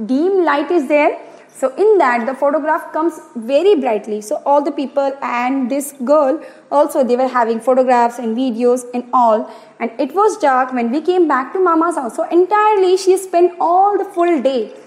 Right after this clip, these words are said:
at the seashore, and during the night time they went back to their home.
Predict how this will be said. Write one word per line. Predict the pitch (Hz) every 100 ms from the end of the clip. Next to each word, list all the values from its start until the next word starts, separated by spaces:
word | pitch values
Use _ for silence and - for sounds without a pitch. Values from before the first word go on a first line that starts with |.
| - -
at | 240 240
the |
seashore, | 311 359 381 415 - 285 240 254 - - _ 339
and | 311 320
during | 262 233 240
the | 285
night | 381 466
time | - 247 247
they | 220 214
went | 262 370 311
back | 370 381
to | 277 214
their | 226 - - - -
home. | 277 214